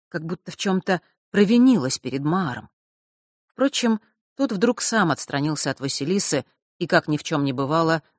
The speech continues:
заявил: «Мне кажется, надо поговорить с Николь по душам. Ты как, сможешь это устроить, Ник?» «Да я и сам хотел предложить», отозвался тот недовольно. «Уверен, Данила поможет».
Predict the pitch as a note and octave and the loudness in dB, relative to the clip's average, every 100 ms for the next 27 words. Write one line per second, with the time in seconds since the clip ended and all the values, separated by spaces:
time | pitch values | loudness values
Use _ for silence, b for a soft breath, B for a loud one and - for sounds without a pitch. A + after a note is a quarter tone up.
0 | - D#3+ F3+ F3+ B2 - _ _ _ _ | -4 0 0 0 -4 -10 _ _ _ _
1 | _ _ - C#3+ C3 B2+ - C#3 C#3 - | _ _ -8 -4 -4 -4 -2 -2 -2 -4
2 | - - _ _ D#3+ D#3 E3+ C#3+ C3+ C#3 | -6 -6 _ _ 0 4 4 2 -2 0
3 | C3 D3+ - C#3 - D3+ C#3+ C#3 E3 - | 0 0 -2 -2 0 0 0 -2 0 0
4 | A#2+ - _ _ _ _ _ D3+ - B2 | -2 -4 _ _ _ _ _ -2 2 0
5 | _ _ _ - E3 G3+ G#3+ F3+ - C#3+ | _ _ _ -8 0 2 2 0 0 -2
6 | - D#3+ B2 E3 E3 - _ _ _ _ | 0 0 0 0 -2 -4 _ _ _ _
7 | _ _ _ _ B2+ C3+ C3 D#3 E3 - | _ _ _ _ -4 -2 -2 -2 -2 -2
8 | G3 G#3+ E3 D3 C#3+ B2 C3 C3+ D3 D3+ | 0 0 0 0 -2 -2 -2 2 2 0
9 | A#2+ - _ _ D#3+ D#3 C#3+ B2+ A#2+ C#3+ | -6 -8 _ _ -4 0 0 0 -2 -4
10 | - A#2+ C3 B2 C3+ B2+ A2 G#2+ _ _ | -6 -4 -2 -2 0 -2 -4 -12 _ _
11 | _ _ _ - D3+ C3 F3 F3+ C#3+ B2+ | _ _ _ -8 -4 0 0 2 2 2
12 | D3 C#3 D#3 D3 E3 F3 F3 C3+ G#2+ - | 2 2 0 0 0 0 2 0 -4 -12